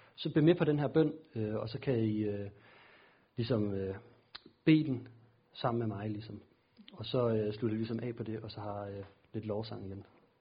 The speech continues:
Skal vi gøre det? Jesus, tak fordi, at, øh, du elsker os. Tak, at du ikke elsker os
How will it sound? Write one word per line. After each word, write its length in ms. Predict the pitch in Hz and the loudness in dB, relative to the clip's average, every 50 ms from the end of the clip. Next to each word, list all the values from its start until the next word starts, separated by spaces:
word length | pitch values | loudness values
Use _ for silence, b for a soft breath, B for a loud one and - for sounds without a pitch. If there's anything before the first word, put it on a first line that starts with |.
| B B B B B B B B B B | B B B B B B B B B B
Skal 120 | - 123 | 0 4
vi 80 | 135 151 | 6 6
gøre 80 | 180 | 6
det? 80 | 185 160 B B B B B B _ _ _ - _ _ _ _ _ _ _ _ - _ B B B B B B B B B B B B B B B B B B B B B B B B B B _ _ - - - - - - | 4 2 B B B B B B _ _ _ -20 _ _ _ _ _ _ _ _ -20 _ B B B B B B B B B B B B B B B B B B B B B B B B B B _ _ -16 -16 -16 -16 -6 2
Jesus, 520 | 151 160 180 170 - 175 160 - - - - | 6 6 6 8 6 4 2 2 -2 -8 -8
tak 260 | - - - 160 156 - - | -4 2 2 2 2 2 -2
fordi, 320 | 143 123 156 151 147 - | 0 4 4 4 4 4
at, 320 | - 127 113 113 113 - | 2 0 0 -2 -4 -2
øh, 280 | 120 110 107 107 104 101 104 - _ - | 0 0 0 0 -2 -6 -8 -12 _ -2
du 180 | 147 143 135 - - - | 0 0 0 -2 -2 0
elsker 340 | 131 123 127 127 - - 127 | 0 2 2 0 0 -2 -4
os. 380 | 92 104 104 - - - - - _ _ _ _ _ _ _ _ _ _ _ _ - | -2 -2 -6 -6 -6 -10 -14 -16 _ _ _ _ _ _ _ _ _ _ _ _ -2
Tak, 200 | - 165 160 165 | 2 4 4 4
at 120 | - - | 4 4
du 60 | 139 | 4
ikke 260 | 139 139 135 139 131 B B B B - | 4 4 2 0 -6 B B B B 2
elsker 380 | 143 135 139 151 - - - 131 | 4 4 4 4 0 0 0 2
os 300 | 117 113 113 - - | 2 2 0 -2 -8